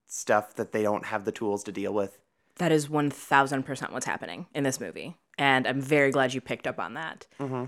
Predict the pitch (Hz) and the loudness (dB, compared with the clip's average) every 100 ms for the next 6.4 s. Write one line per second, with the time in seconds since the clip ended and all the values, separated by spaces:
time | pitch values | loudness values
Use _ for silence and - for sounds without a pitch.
0 | 131 160 165 151 - - 190 170 196 - | -2 4 6 6 0 4 4 6 2 0
1 | 165 156 151 151 147 135 147 143 - 151 | 4 6 8 8 6 4 -2 -2 0 6
2 | 139 135 139 131 135 - - _ - 143 | 6 6 2 0 0 -2 -4 _ -4 2
3 | 131 127 127 131 131 _ _ _ _ _ | 2 2 0 -6 -10 _ _ _ _ _
4 | 135 - _ 147 151 - - 156 139 139 | -12 -12 _ -2 -2 -6 4 6 6 4
5 | 139 127 123 - 123 - - 113 - 147 | 2 0 -2 0 0 0 -2 -4 0 0
6 | 131 127 - - | 2 0 -2 -10